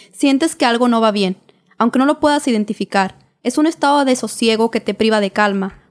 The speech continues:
una infelicidad que no se marcha y que te enturbia los momentos agradables. Es esa insoportable sensación de querer que todo acabe, que el presente desaparezca, que el instante debe de ser eterno.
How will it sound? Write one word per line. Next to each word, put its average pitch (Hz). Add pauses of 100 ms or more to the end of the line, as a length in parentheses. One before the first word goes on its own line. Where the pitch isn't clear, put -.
una 226
infelicidad 220 (320)
que 269
no 262
se 311
marcha 262
y 262
que 240
te 214
enturbia 226
los 220
momentos 214
agradables. 202 (920)
Es 285
esa 339
insoportable 247
sensación 240
de 247
querer 226 (140)
que 226
todo 220
acabe, 208 (200)
que 240
el 220
presente 226
desaparezca, 214 (300)
que 233
el 226
instante 254
debe 277
de 247
ser 226
eterno. 214